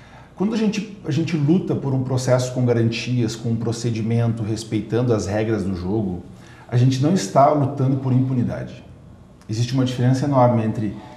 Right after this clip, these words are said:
eh, ter uma bandeira de impunidade e ter uma bandeira que defenda garantias. O nosso processo hoje, ele é um processo onde o procedimento,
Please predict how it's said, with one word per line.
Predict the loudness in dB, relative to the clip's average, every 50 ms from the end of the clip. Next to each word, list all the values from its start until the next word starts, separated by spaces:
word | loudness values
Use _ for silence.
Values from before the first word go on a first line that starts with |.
| -20 -20 -20 -20 -20 -20 -20 -20 -20 -20 -8 -4
eh, | -2 0 0 0 0 0 -2 -2 -4 -4 -6 -8 -12 -16 -20 -20 -20 -16 -2
ter | 2 4 4 6
uma | 6 4
bandeira | 4 4 4 6 6 6 6 6 4
de | 4 4 4
impunidade | 4 4 4 2 2 2 4 2 2 0 0 0 -2 -2 -2 -4 -6 -8 -6 -6
e | -6
ter | -2 0 0
uma | 2 2 2
bandeira | 2 2 2 2 2 0 0 -2
que | -2
defenda | -2 -2 0 0 0 0 2
garantias. | 2 2 2 0 0 -2 -6 -8 -10 -12 -14 -16 -18 -20 -20 -20 -20 -20 -20 -20 -20 -20 -14 -2 2
O |
nosso | 4 6 8 8 6 4 0 0
processo | 2 2 2 2 2 0 0 0 -2 -2 -2 -2
hoje, | 0 0 2 2
ele | 4 4
é | 4
um | 2 0
processo | 0 -2 -2 0 2 2 2 2 0 0
onde | 2 4 4 4 2 0 -2 -2 -2
o | -4
procedimento, | -2 0 0 0 2 0 0 2 2 2 2 4 4 4 2 2 0 -2 -6 -8